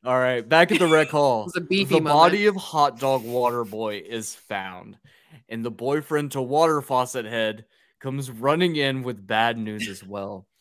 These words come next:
Speaker 1: The rest of the group runs off in a panic to find the sheriff to tell them their friends have been murdered. Axel and T J reconcile their differences, though, and head into the mine to try to save Sarah and the others.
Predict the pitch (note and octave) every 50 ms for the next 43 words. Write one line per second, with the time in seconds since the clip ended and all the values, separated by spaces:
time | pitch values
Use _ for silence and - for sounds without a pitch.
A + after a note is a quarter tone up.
0 | _ _ _ - B2+ C3 D3 E3 E3 - F#3 F3 D#3 C#3+ D#3+ D#3 C#3 B2 A#2+ A#2+
1 | B2+ B2+ C3+ C#3+ D#3 D3+ C3+ D3 C#3+ C3 B2+ C3+ C3 A#2 - B2+ B2 B2 B2+ B2
2 | A2 A2 - - A2+ A2+ A2+ G#2+ G2+ - - A2 G#2+ G2+ - G#2 F#2+ - - A#2
3 | C3 D#3 F#3+ F#3+ G2+ - G#2 G3+ _ - A#2 G#2 G#2+ G2+ - G#2 G2 G2+ G#2+ G#2
4 | G#2+ A#2 B2 A#2+ A2 F#2+ - - - _ _ _ _ _ _ _ _ _ - A2+
5 | B2+ C3 - - - C#3 C3 C3 B2 A#2+ A2+ A2+ - - F#3+ G3 D#3 A2+ G#2+ G#2
6 | G#2 G#2 G#2 A2 A#2 A#2 A#2 C3+ A#2 A2+ - A2 G#2+ G2+ G#2 G2 G2 A#2+ B2 A#2
7 | - G#2 - F#2 F2 - - - D#2+ E2 - _ _ _ _ _ - A2+ A2+ A2
8 | - - C#3 C3+ D#3 F3+ F#3 F3+ - F#3 G3+ F#3+ C3+ A2 G#2+ A2 A2 A2 G#2+ -
9 | A2+ F#2+ - - - G2+ G2+ G#2+ G2+ A2+ G#2+ - A#2 A2+ A2 - - - G2 G2
10 | G2 G2 - - - F2+ F#2 F#2+ G2 G2 F#2+ _ _ _ _ - F#2 F#2 F#2 F#2
11 | F2+ - G1+ G1+ - - - -